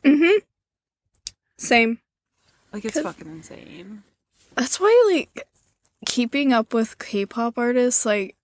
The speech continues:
Speaker 1: something that coulda happened,
Speaker 2: Mm-hmm.
Speaker 1: like, two releases ago, you just forget about, 'cause it's like,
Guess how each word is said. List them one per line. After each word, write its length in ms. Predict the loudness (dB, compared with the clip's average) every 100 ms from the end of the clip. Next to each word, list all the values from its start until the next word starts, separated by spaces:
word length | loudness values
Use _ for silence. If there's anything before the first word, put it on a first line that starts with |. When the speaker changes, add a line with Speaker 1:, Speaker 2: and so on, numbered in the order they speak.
| _ _
Speaker 1:
something 460 | 0 2 4 2 2
that 300 | 4 4 2 -6 -8
coulda 200 | -2 0
happened, 760 | 4 4 2 -2 -2 -2 -4 -10 _ _ _ -12
Speaker 2:
Mm-hmm. 320 | -10 -8 -12 -16 _
Speaker 1:
like, 180 | -2 0
two 320 | 0 4 2 4
releases 580 | 2 2 0 2 2
ago, 280 | 4 2 2
you 140 | 2 0
just 200 | -2 -2
forget 340 | -4 -4 -6
about, 360 | -4 -4 -4 -4
'cause 180 | -4 -4
it's 220 | -2 0
like, 200 | 0